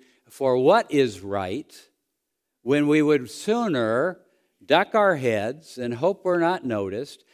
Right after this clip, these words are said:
and walk away. Uh, when we feel that we will be shamed or we will be canceled because of what we might say, uh, because it's not politically correct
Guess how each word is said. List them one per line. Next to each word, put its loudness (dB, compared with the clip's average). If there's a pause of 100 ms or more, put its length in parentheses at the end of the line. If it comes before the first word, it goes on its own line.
(160)
and -2
walk -6 (160)
away. 0 (640)
Uh, -2
when -2
we -2
feel -2
that -2
we -2
will 0
be -4
shamed -4 (920)
or 2
we 2
will 0
be -2
canceled -2 (840)
because -2
of -2
what 2
we -2
might -4
say, -2 (480)
uh, -4
because -2
it's -6
not -2
politically -2
correct -2